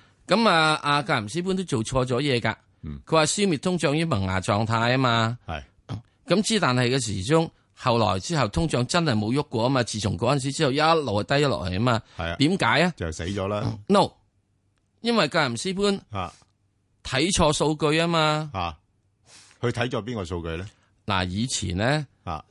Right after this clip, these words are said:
Speaker 1: 呢個喺格林斯潘呢，係畀呢個係，呃，華爾街呢，係認為佢對於數據分析呢，好正確嘅。
Speaker 2: 嗯。
Speaker 1: 噉好正確嘅時之中呢，噉佢當時睇嘅數據呢，就係睇呢，哦，我睇C R B Index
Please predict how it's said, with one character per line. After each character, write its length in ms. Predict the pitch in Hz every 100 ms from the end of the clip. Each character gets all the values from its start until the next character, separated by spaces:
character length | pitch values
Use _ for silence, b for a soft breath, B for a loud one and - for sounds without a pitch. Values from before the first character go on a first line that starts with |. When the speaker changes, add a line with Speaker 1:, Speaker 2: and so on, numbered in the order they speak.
| _ _ _ _ _ -
Speaker 1:
呢 200 | 104 139
個 120 | 147
喺 180 | 120 127
格 80 | 139
林 100 | 98
斯 140 | 92 143
潘 180 | 151
呢， 80 | 143 139
係 120 | 107
畀 140 | 95 101 127
呢 60 | 143
個 120 | 113
係， 420 | 110 110 101 95 -
呃， 220 | 98 90
華 120 | 90
爾 60 | 80
街 240 | 92 117 131 131
呢， 220 | 139 135
係 40 | 101
認 180 | 92 92
為 180 | 85 85
佢 200 | 95 104
對 140 | 104
於 140 | 127
數 220 | 123 117 101
據 140 | 101
分 220 | 107 123
析 120 | 123 123
呢， 220 | 117 113 - b
好 180 | - 104
正 300 | - 98 95
確 260 | 87 92 90
嘅。 240 | 90 80 80
Speaker 2:
嗯。 200 | 85 78 71 B B B B B
Speaker 1:
噉 180 | - 170
好 120 | 156
正 260 | 170 156 127
確 240 | 120 110
嘅 20 | 120
時 200 | - 85
之 140 | 131
中 180 | 139 147
呢， 140 | 147
噉 200 | 143 120 143
佢 160 | - 95
當 300 | 143 147 139
時 160 | -
睇 200 | - 85
嘅 120 | 120 101
數 160 | 101
據 120 | 98
呢， 120 | 98 117
就 140 | 95
係 20 |
睇 140 | 82 92
呢， 80 | 113 b b b b b
哦， 200 | 113 90 _
我 120 | 120
睇 240 | 120 110 127
C 200 | - 139
R 120 | 123
B 240 | 123 113
Index 220 | 107 101